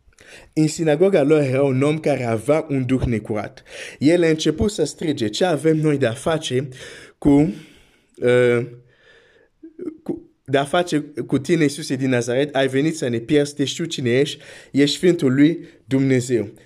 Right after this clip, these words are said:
Iisus l-a certat și a zis: 'Taci și ieși din omul acesta.'” Deci, dacă citești versetul de mai sus,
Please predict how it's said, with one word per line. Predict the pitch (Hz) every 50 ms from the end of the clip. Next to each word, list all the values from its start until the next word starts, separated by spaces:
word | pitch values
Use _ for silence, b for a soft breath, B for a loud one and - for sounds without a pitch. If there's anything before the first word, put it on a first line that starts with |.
| b -
Iisus | - 127 127 - 202 202 - -
l-a | - 135 131 127
certat | 127 127 131 120 123 143 147 143
și | - 147
a | 113
zis: | 107 107 135 143 -
'Taci | - - 170 165 165 -
și | - 139 135 151
ieși | 175 170 -
din | 113 139 139
omul | 135 135 131 120 117
acesta.'” | 107 104 - - 107 101 - - 98 - B B B B B B -
Deci, | - 143 135 131 - - - _ b b b b b - - - _
dacă | - - 135 139 147 147 147 160
citești | 147 - 147 - 170 175 175 151
versetul | 147 143 131 - - 156 151 151 139 123
de | 120 123
mai | 123 123 117 117
sus, | 123 - - 196 196 190 - - -